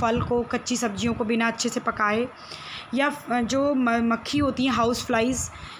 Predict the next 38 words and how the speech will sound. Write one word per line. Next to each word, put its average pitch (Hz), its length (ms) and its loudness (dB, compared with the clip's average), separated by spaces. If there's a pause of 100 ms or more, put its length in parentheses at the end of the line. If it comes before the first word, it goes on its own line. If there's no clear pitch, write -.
(100)
ये 320 300 4
जो 277 140 2
है 285 120 4
उस 285 340 -2
feces 262 380 0
पे 277 120 0
जा 233 180 2
कर 240 180 0
के 269 200 0
बैठें, 233 420 2 (580)
उस 220 200 0
गंदगी 240 340 2
पे 254 100 0
जा 233 160 2
कर 233 140 -2
के 247 120 0
बैठें 233 300 2
और 247 140 4
फिर 247 160 0
हमारे 233 300 2
भोजन 220 320 2
में 233 120 2
आकर 220 300 2
ये 226 160 2
बैठ 214 260 2
जाएं, 214 340 0 (760)
या 262 160 4
हम 285 440 2
जो 254 140 0
है, 269 180 2
अ, 233 300 -2
सब्जियों 240 640 0
को 269 200 0
बिना 240 280 2
धुले 226 240 2
हुए 247 220 2
पका 240 360 0
लें, 247 220 0